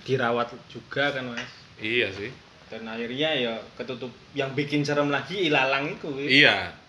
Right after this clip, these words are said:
Speaker 2: Dan it-,
Speaker 1: Rumput-rumput,
Speaker 2: di situ
Speaker 1: wis.
Speaker 2: itu ada pohon besar.
Speaker 1: Di dalam?
Speaker 2: Pojok, enggak. Di dalam itu juga ada sih pohon, karena kan itu kayak ada semacam tamannya gitu, nggak sih?
Speaker 1: Hmm.
Speaker 2: Dalam itu ada pohon, nggak tahu itu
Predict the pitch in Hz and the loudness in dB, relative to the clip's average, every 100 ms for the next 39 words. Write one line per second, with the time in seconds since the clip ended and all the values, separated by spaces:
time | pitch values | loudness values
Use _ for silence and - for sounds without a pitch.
0 | 135 135 123 147 156 147 151 151 151 165 | -4 0 2 2 0 0 0 2 2 2
1 | 151 147 170 170 233 220 165 143 113 139 | 0 0 -2 -4 -6 -6 -8 -4 -4 0
2 | 117 117 110 - 107 90 - - - - | 0 0 -4 -4 -2 -4 -12 -20 -20 -20
3 | - 151 143 165 170 120 123 120 151 156 | -8 -4 2 4 6 4 2 -2 2 4
4 | 104 - - - - - - - 120 113 | 4 0 -16 -20 -20 -20 -20 -10 -4 0
5 | 120 156 202 175 131 117 113 120 110 123 | 0 0 -4 -6 -2 -2 -2 -2 -4 -4
6 | 135 98 98 110 123 131 156 165 175 160 | -4 -4 -6 -6 -4 -4 -4 -4 -6 -6
7 | 196 185 160 151 143 - - - 113 101 | -8 -4 -2 -4 -6 -12 -10 -4 -2 -2
8 | 127 127 135 131 139 135 135 131 131 107 | -4 -4 -6 -4 -4 -2 -2 -2 -2 -2
9 | 98 95 - 135 131 123 120 - 190 110 | -4 -6 -6 -6 -2 0 0 0 0 -2
10 | 101 117 107 135 175 104 127 120 | 0 -2 -2 -4 -4 -2 2 2